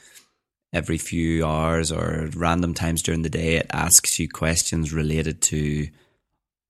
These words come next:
you know, asks you how you're getting on with, with your project, like, asks you a random question, like, "Are you doing something right now that's related to your,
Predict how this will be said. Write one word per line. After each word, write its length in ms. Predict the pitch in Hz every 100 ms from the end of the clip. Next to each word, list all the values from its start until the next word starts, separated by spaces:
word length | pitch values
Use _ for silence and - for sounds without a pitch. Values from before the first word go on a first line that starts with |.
| _
you 80 | 90
know, 180 | 73 -
asks 340 | 82 - -
you 160 | 90 85
how 80 | 82
you're 260 | 80 80
getting 360 | 78 80 80 80
on 260 | 80 85
with, 280 | 82 82 - _ _ _ _ _ _ _ _
with 180 | 101 95
your 60 | 90
project, 480 | - 92 - 87
like, 120 | 80 80
asks 280 | 82 -
you 80 | 87
a 40 | 82
random 300 | 85 82 78
question, 680 | 87 85 - 87 87 85 - _ _ -
like, 480 | 87 82 78 - - _ _ _ -
"Are 80 | 90
you 140 | 87
doing 240 | 82 90 90
something 380 | 90 71 85
right 220 | 87 87 -
now 280 | 82 87
that's 320 | 87 80 - -
related 440 | 82 82 85 80
to 120 | - 85
your, 680 | 85 85 82 82 82 82